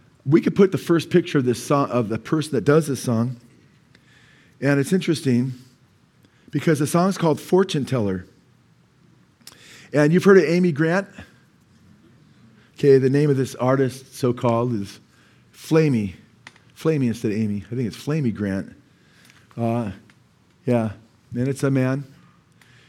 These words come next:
He looks, I've seen him with other people. He's probably about my size or so. Uh, Flamey Grant. And, uh, one, I'll read, we'll look at a tweet from this guy. Uh, on the next slide, we'll see a tweet.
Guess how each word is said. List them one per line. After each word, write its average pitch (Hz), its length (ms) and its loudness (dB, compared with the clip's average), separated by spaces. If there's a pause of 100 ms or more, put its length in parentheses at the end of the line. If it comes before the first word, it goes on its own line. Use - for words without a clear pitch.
He 139 100 2
looks, 135 220 4
I've 123 140 0
seen 151 160 0
him 135 40 0
with 127 120 -2
other 123 140 0
people. 127 300 -2
He's 110 80 -4
probably 123 180 -4
about 117 200 -4
my 113 160 -2
size 120 340 -4
or 104 60 -6
so. 110 260 -6 (640)
Uh, 117 220 0
Flamey 147 440 0
Grant. 98 300 -4 (560)
And, 117 520 0 (600)
uh, 120 300 0 (760)
one, 151 340 2
I'll 139 120 2
read, 143 200 2 (160)
we'll 156 120 4
look 151 140 0
at 135 60 2
a 123 60 0
tweet 143 320 0
from 101 600 -4
this 113 240 -6
guy. 120 300 -2 (1800)
Uh, 117 260 -2
on 117 100 -4
the 117 80 -2
next 123 220 -2
slide, 113 360 -2
we'll 107 100 -6
see 120 160 -8
a 101 40 -6
tweet. - 560 -6